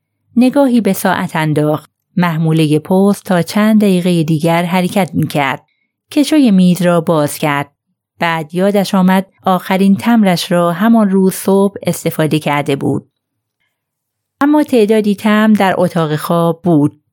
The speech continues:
تقریباً از این بابت اطمینان داشت. به طبقهٔ بالا رفت. وقتی دوباره تمر به دست به کتابخانه برگشت، رادی کنار پنجره ایستاده بود. او گفت:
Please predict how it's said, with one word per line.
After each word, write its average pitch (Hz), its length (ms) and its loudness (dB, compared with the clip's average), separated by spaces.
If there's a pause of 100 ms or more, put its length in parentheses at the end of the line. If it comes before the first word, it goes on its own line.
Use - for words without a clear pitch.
تقریباً 254 540 0
از 190 200 -4
این 185 140 0
بابت 180 420 0
اطمینان 180 600 2
داشت. 143 440 -2 (120)
به 196 100 -2
طبقهٔ 220 500 2
بالا 180 400 2
رفت. 151 420 -4 (340)
وقتی 170 300 -4
دوباره 202 420 2
تمر 180 440 -2
به 165 120 0
دست 180 500 0
به 165 80 -2
کتابخانه 156 720 -2
برگشت، 190 800 0 (280)
رادی 175 540 0
کنار 190 420 0
پنجره 165 640 0
ایستاده 147 540 0
بود. 131 320 -6 (220)
او 165 220 0
گفت: 196 560 0